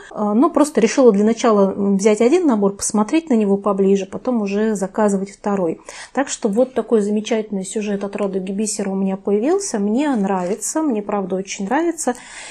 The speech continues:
И очень хочется в него заглянуть, хотя тут всё так красиво, ровненько лежит и упаковано, что не знаю. Вот так, щас я посмотрю, если легко откроется. Ну, так. <laughs> Так, ладно, открою.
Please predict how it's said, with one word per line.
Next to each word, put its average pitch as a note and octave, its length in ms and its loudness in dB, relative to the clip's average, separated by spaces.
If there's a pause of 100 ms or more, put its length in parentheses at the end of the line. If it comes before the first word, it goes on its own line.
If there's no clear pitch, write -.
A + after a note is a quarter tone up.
(140)
И A#3+ 80 -2
очень C#4+ 280 2
хочется C4 420 0
в A#3+ 60 -2
него A#3 220 4
заглянуть, A#3 580 2
хотя C#4 560 0 (420)
тут - 140 -12 (100)
всё - 180 -4
так - 120 -18 (140)
красиво, A#3+ 520 2
ровненько A3 480 4
лежит A3 380 0
и A3 40 4
упаковано, A3 720 2
что G3+ 220 -6
не A#3+ 120 0
знаю. G3+ 280 -2
Вот F3+ 180 -8 (340)
так, G3 220 -12
щас - 240 -10
я G#3 60 -10
посмотрю, B3+ 480 -2
если A#3+ 320 2
легко A3+ 420 0
откроется. G3 920 -2 (1400)
Ну, C4+ 360 -4 (140)
так. - 400 -4 (280)
<laughs> C#4 160 4 (920)
Так, - 460 -6
ладно, G3+ 400 0
открою. G#3+ 520 4